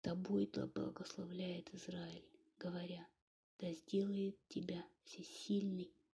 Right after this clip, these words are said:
подобным Эфраиму и Менаше». И поставил Эфраима впереди Менаше.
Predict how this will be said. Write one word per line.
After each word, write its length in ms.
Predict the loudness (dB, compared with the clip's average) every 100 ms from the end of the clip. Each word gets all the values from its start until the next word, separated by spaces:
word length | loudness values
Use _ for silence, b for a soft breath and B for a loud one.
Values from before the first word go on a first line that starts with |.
| _
подобным 640 | -6 -4 -2 -2 0 -2 -4
Эфраиму 720 | -12 -10 -6 -4 -4 -6 -8 -12
и 100 | -14
Менаше». 520 | -12 -8 -8 -8 -12 -16 _ B B B
И 80 | -2
поставил 600 | 0 -2 2 4 6 4
Эфраима 540 | -2 -2 0 0 -4 -6 -4
впереди 420 | -2 0 -2 -4
Менаше. 540 | -4 -4 -8 -6 -6